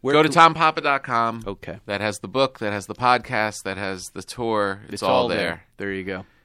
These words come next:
Speaker 1: And are you on social media? I don't see you tweeting or doing anything
Speaker 2: I don't
Speaker 1: else like
Speaker 2: tw-,
Speaker 1: that.
Speaker 2: I tweet dates.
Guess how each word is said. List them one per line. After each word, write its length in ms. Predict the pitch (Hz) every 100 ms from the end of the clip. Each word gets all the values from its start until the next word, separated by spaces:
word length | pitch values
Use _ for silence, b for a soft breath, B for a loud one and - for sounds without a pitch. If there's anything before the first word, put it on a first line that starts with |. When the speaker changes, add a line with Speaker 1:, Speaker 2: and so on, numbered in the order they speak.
| -
Speaker 1:
And 160 | 107
are 20 | 113
you 160 | 120
on 180 | 123 135
social 360 | - 135 - 127
media? 280 | 127 131
I 40 | 139
don't 80 | 123
see 160 | -
you 120 | 104 95
tweeting 380 | - 101 95 98
or 60 |
doing 220 | 92 92
anything 180 | 92 92 -
Speaker 2:
I 80 |
don't 240 | 165 196 160
Speaker 1:
else 160 | 95 113
like 80 |
Speaker 2:
tw-, 0 | 110
Speaker 1:
that. 20 |
Speaker 2:
I 80 | 156
tweet 640 | - - - 208 139 - _ _
dates. 580 | 120 123 151 - -